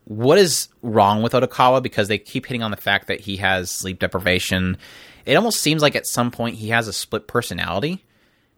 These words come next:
And so there's a mystery behind the main character himself when he's seemingly just a normal person. His willingness to get involved with, you know, this crime group that,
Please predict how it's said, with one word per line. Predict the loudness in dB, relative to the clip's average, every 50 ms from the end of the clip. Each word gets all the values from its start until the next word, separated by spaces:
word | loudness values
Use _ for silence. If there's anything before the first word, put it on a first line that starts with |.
| _ _ -2
And | 0 2 4 4 4 4 2 2 0 -4 -4 -6 -10 -12 _ _ _ _ _ _ _ _ _ _ _ _ _ _ _ _ _ _ _ _ _ _ _ -8
so | -4 0 2 4 6
there's | 6 4 4
a | 4
mystery | 2 4 2 2 2 0 -2 0
behind | 0 -2 -4 0 0 2 2 2 2
the | 0
main | 0 -2 -2 -4
character | -8 -2 2 2 2 2 0 -6
himself | -6 -6 -4 -6 -4 2 4 6 6 6 6 4 -2 -12 -14 _ _ _ _ _ _ _ _ _ -6
when | -2 0 0
he's | 0 0
seemingly | -4 -4 -2 -2 0 0 0 -2
just | -2 -4 -6
a | -6
normal | -6 -6 -6 -8
person. | -10 -6 -2 -2 -2 -2 -2 -8 -12 -14 -16 -20 _ _ _ _ _ _ _ _ _ _ _
His | 2 2 2 2 2 0
willingness | 2 4 6 6 6 4 2 0 -2 -2
to | -2
get | -2 -2 -2
involved | -4 -6 0 2 4 4 4 4 2
with, | -2 -4 -6 -8 -20 _ _ _ _ _ -12
you | -8 -6
know, | -4 -4 -4 -4 -6 -6
this | -6 -6 -6 -6
crime | -6 -4 0 2 2 2 2 0
group | -4 -4 -6 -6 -8 -8 _
that, | 0 2 2 2 0